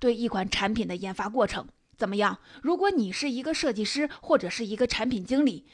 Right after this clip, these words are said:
你可以反思一下，自己是否也能花费这么多的精力、时间在细节的打磨上。说一句题外话，这个空气净化器后来还跟中国一个知名的品牌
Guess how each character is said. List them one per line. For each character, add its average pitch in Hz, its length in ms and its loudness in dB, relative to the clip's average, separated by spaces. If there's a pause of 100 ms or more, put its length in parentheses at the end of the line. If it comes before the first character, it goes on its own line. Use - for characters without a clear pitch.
(120)
你 311 120 2
可 349 140 2
以 349 120 2
反 - 280 -8
思 262 180 -2
一 190 80 -4
下， 190 240 -4 (160)
自 302 100 4
己 208 200 0
是 269 240 -2
否 196 260 -2 (120)
也 208 200 2
能 202 220 -2
花 285 260 -2
费 247 220 2 (180)
这 392 160 0
么 226 140 -2
多 185 160 -6
的 180 80 -6
精 202 200 -2
力、 208 280 -4
时 208 260 -4
间 233 240 4 (100)
在 247 160 -6
细 240 220 -8
节 180 140 -4
的 202 80 2
打 - 160 -4
磨 185 200 -8
上。 220 200 2 (680)
说 302 200 4
一 269 80 6
句 247 260 2
题 - 240 -4
外 277 180 10
话， - 340 0 (300)
这 359 120 6
个 269 200 10
空 359 240 -2
气 269 140 -4
净 302 160 -2
化 302 140 0
器 - 280 -6
后 220 240 6
来 202 140 4
还 226 140 2
跟 269 260 4
中 294 260 2
国 226 160 0
一 214 140 -2
个 214 160 2
知 302 320 -4
名 214 160 0
的 190 100 -2
品 185 220 -8
牌 185 240 -4